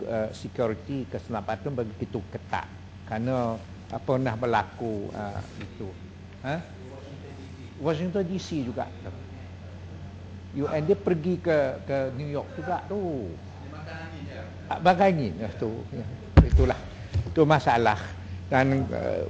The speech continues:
kerana di lain-lain tempat kita, eh, me-, melak-, melihatkan itu, ah, ah, ah, keganasan dan sebagainya.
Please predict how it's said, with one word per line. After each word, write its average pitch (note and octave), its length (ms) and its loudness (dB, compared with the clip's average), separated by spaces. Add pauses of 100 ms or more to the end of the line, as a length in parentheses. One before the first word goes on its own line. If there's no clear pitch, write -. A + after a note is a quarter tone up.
(160)
kerana F3 320 10
di D#3+ 80 8
lain-lain D#3 480 10
tempat C3 480 6
kita, C3+ 340 4 (220)
eh, A2+ 640 2
me-, C3+ 320 0
melak-, C3 480 4
melihatkan B2+ 1040 4
itu, A#2 560 0
ah, G#2 320 2 (560)
ah, G#2+ 240 4 (160)
ah, G#2+ 280 -2 (280)
keganasan A#2 800 2
dan A2 160 -2
sebagainya. G2+ 720 0